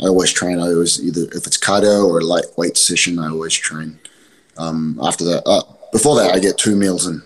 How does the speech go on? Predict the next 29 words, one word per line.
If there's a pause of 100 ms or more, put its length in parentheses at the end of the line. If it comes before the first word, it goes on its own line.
I
try
and
get
two
meals
in (340)
just
to (100)
make
sure
I
have
the
energy,
the
calories. (460)
I
train.
I
do
weights.
Um,
some
days
I
do
Muay
Thai.